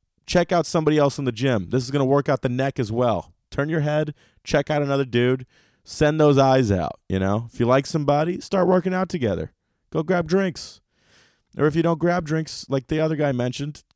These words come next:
you know, fucking get a, uh, get a, get a protein coffee or whatever you fuckers drink.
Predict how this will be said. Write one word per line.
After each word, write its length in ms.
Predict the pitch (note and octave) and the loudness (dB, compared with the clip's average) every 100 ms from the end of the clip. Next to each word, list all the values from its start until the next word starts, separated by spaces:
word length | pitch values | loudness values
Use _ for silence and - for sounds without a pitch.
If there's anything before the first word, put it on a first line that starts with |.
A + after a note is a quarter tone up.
| _ - | _ -6
you 80 | |
know, 260 | D#3 D3 D#3 - | -4 -4 -8 -18
fucking 360 | - D#3+ E3 D#3 | -8 -8 -6 -6
get 180 | E3 | -4
a, 260 | D#3+ E3 E3 | -2 -2 0
uh, 320 | D#3+ D#3+ D#3+ D3+ _ _ _ _ _ _ _ | 0 0 0 -4 _ _ _ _ _ _ _
get 120 | - F#3 | -6 -4
a, 300 | F3+ E3+ E3 | -2 -4 -2
get 160 | F3+ | -2
a 40 | E3 | -2
protein 460 | - F3 - F3 | 2 0 2 -2
coffee 400 | D#3 F3 F#3 E3 | 0 0 0 0
or 60 | A2 | 2
whatever 220 | A2 A2+ | 2 0
you 100 | G#2+ | -2
fuckers 420 | - A#2 A2 F#2+ | -2 -4 -2 -6
drink. 480 | - G2+ F2 - - | -4 -4 -6 -14 -20